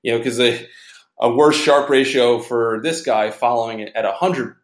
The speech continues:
percent versus some high octane, you know, fancy schmancy system for this guy who follows it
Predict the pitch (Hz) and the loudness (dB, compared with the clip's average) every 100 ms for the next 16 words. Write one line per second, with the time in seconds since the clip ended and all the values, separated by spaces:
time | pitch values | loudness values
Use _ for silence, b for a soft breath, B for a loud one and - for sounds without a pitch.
0 | _ 131 110 117 107 98 - 113 - 107 | _ -8 -6 -4 -4 -4 -4 -6 -6 -6
1 | 107 - - - - 120 110 131 123 123 | -6 -8 -20 -10 -4 -2 0 4 4 4
2 | 120 - 123 123 120 117 117 107 98 98 | 2 -2 -2 0 0 -2 -4 -2 -4 -4
3 | 131 120 120 110 - 123 123 120 107 - | -4 -4 -4 -8 -4 -2 -4 -6 -8 -6
4 | 113 117 110 107 104 113 175 170 117 107 | -6 -4 -4 -6 -2 0 2 2 2 2
5 | 113 107 - 110 110 104 | -2 -4 0 2 2 -2